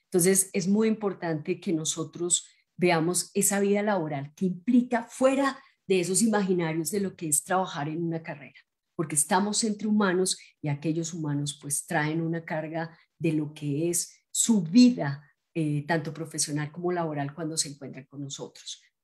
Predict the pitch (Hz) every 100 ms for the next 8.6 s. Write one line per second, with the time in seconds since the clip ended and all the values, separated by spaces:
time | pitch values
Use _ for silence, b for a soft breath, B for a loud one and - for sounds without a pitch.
0 | - B B 196 - - 214 214 277 285
1 | 285 285 277 277 269 262 240 170 151 196
2 | - 214 226 175 160 160 - 196 190 180
3 | 226 208 165 156 165 185 190 - 165 151
4 | - 180 175 - 170 170 190 233 269 -
5 | - 196 180 160 165 151 165 165 147 -
6 | 214 - 151 - - - b b - 165
7 | 151 143 147 175 156 147 143 - - 151
8 | - 160 147 156 143